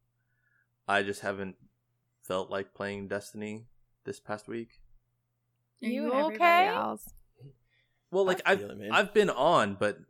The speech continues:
Speaker 1: I just, I do some small things and then just hop off.
Speaker 2: Okay, just wanna make sure
Speaker 3: That's
Speaker 2: you're
Speaker 3: okay.
Speaker 2: okay.
Speaker 1: Yeah.
Speaker 4: I feel you. I've been doing kind of the same thing. I've been home a lot, but I
Speaker 1: It's
Speaker 4: just haven't been, like, in the mood for all the grind myself,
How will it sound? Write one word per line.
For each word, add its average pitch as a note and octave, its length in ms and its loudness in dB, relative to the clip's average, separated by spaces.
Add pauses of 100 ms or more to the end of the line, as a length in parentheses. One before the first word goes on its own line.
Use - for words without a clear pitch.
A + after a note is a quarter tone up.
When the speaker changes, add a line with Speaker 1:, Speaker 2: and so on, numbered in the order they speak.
(160)
Speaker 1:
I A#2 100 -2
just, A#2+ 240 -10 (1500)
I A#2 140 -2
do A#2+ 380 -6
some G#2+ 340 -10
small G#2+ 360 -6
things G#2+ 340 -6
and G#2 160 -6
then G2+ 260 -4
just - 180 -14 (140)
hop G2 280 -4
off. G#2 280 -4 (920)
Speaker 2:
Okay, - 260 -20 (160)
just A3+ 160 -20
wanna C4 120 -8
make C#4 120 -10
sure F4 80 -10
Speaker 3:
That's - 100 -12
Speaker 2:
you're D4 120 -8
Speaker 3:
okay. A3 220 -8
Speaker 2:
okay. B3+ 360 -14 (340)
Speaker 1:
Yeah. D#3 220 2
Speaker 4:
I - 60 -4
feel B2 300 -6
you. A2+ 120 -2
I've A#2 80 0
been C#3 120 -2
doing C#3 220 -2
kind B2+ 160 -4
of A#2+ 60 -4
the A2 80 -4
same A2 340 -6
thing. A2 400 -2 (160)
I've A#2 140 -12
been A#2+ 120 -4
home A#2+ 240 -2
a B2 60 -2
lot, G#2+ 340 0
but G#2+ 80 0
I A2 40 0
Speaker 1:
It's A2 80 -8
Speaker 4:
just - 320 -10
haven't A2+ 420 -8
been, G#2+ 180 -8
like, G2+ 200 -10
in G#2 100 -10
the G2+ 60 -8
mood G#2 380 -6
for - 140 -10
all G2 160 -2
the G2+ 80 -6
grind G#2+ 380 -6
myself, G2+ 500 -6